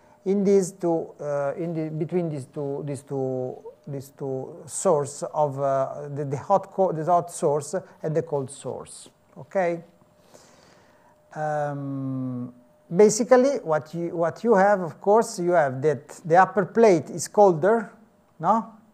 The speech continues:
And the lower plate is, uh, uh, is, uh, is colder than the lower plate. So buoyancy, no? So the, the, this, uh, the, the fluid here is, uh, is, uh, is hotter, so is also with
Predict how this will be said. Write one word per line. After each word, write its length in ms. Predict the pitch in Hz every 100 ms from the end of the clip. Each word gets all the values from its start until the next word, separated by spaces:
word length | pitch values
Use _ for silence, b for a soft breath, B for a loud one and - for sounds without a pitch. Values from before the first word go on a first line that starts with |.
| _ b b b -
And 160 | 175
the 80 | 214
lower 240 | 190 208 220
plate 380 | 170 175 165 -
is, 300 | 156 151 135
uh, 460 | 143 143 147 139 -
uh, 20 |
is, 260 | 147 131 135
uh, 240 | 143 151 151
is 200 | 143 -
colder 320 | 190 165 156
than 220 | 143 139
the 80 | 143
lower 220 | 147 143
plate. 460 | 135 131 123 135 - 220 B B
So 180 | - 214
buoyancy, 840 | 165 175 240 208 165 - 208 262 247 - -
no? 240 | 160 196 185 - _ _ b b b _
So 260 | - 165
the, 240 | 143 147 131
the, 360 | 139 139 131 135
this, 260 | 143 139
uh, 80 | 156
the, 140 | 147
the 120 | 147 160
fluid 300 | 185 202 147
here 400 | 175 185 143 147
is, 280 | 156 147 139
uh, 320 | 139 135 - - -
is, 280 | 156 135 127
uh, 600 | 131 123 123 120 113 110
is 220 | 139 147
hotter, 600 | 139 165 170 - 190 214 - b b b b b
so 440 | - - 160 147 - 190
is 200 | 143 127
also 500 | 170 156 - 151 143
with 320 | 151 127